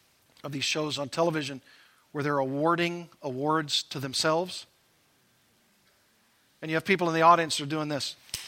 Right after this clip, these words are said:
with all kind of sin and wickedness,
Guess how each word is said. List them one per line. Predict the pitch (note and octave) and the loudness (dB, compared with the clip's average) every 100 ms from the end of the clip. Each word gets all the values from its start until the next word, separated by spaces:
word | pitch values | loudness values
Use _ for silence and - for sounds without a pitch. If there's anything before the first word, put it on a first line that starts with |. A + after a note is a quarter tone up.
| - - - - - - - - - - - - - - - - - - - - - - - - - - - | -10 -8 -8 -8 -8 -8 -8 -8 -8 -8 -8 -12 -12 -14 -10 -12 -10 -12 -10 -12 -12 -12 -12 -14 -12 -14 -12
with | D3+ | -2
all | E3 G3 | 2 2
kind | F#3+ F3+ | 2 0
of | D3+ | 0
sin | - F3+ F#3 F3+ | -2 0 -2 -2
and | C#3+ C#3 | -6 -4
wickedness, | E3 - E3+ F3 - | -4 -4 -4 -4 -6